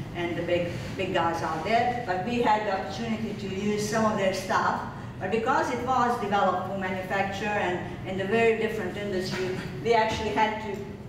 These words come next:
put in quite a lot of effort to customize it ourselves. But, uh, again, fun stuff, so real fun stuff. Uh, and again, every, all the metadata was in. We did all our R F Is in this little form, and all our R F Is were interlinked.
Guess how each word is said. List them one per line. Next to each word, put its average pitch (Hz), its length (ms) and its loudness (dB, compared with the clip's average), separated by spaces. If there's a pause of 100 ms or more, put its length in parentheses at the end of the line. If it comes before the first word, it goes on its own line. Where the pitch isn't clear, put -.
put 226 160 0
in 190 140 -4
quite 202 240 0
a - 40 -2
lot 175 180 -2
of 185 100 -6
effort 180 340 -4 (100)
to 175 380 2
customize 170 640 0
it 160 80 -6
ourselves. 156 540 -4 (960)
But, 226 280 2
uh, 233 280 4
again, - 520 0 (400)
fun 254 220 2
stuff, - 440 -2
so 196 180 -2
real 277 200 4
fun 185 200 -2
stuff. - 280 -2 (1040)
Uh, - 360 -2 (960)
and 214 260 2
again, 226 280 0
every, - 400 0
all 285 100 4
the 254 80 2
metadata 202 800 2
was 185 120 0
in. 190 400 0
We 240 80 0
did 247 180 -2
all 262 120 6
our 208 260 4
R 202 240 4
F 185 380 -2
Is 170 40 -4
in 175 80 -2
this 185 200 -2
little - 260 -8
form, 180 460 4
and 185 180 -2
all 247 120 4
our 196 200 4
R 190 460 2
F 160 60 -2
Is 160 60 -4
were 180 120 2
interlinked. 180 680 -2